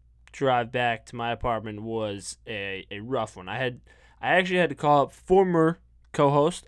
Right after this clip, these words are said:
of the show, Thomas Murphy. Shout out T Murph. Um, and we talked about it, and he, he,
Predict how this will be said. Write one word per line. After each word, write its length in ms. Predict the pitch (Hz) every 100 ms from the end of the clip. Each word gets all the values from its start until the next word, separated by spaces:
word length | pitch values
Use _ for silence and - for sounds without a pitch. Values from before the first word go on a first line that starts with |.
| -
of 280 | 139 135 127
the 120 | 123
show, 400 | - 139 135 131 _ _ _ -
Thomas 340 | 156 131 127
Murphy. 380 | 131 127 131 165 -
Shout 300 | - 123 120
out 140 | 113
T 120 | -
Murph. 360 | 113 110 123 - -
Um, 400 | 120 120 113 107 - - _ _ _ _ _ 151
and 140 | 147
we 80 | 143
talked 320 | 156 147 135
about 300 | 123 131 127
it, 20 |
and 100 | 123
he, 440 | 127 127 123 131 131
he, 320 | 160 147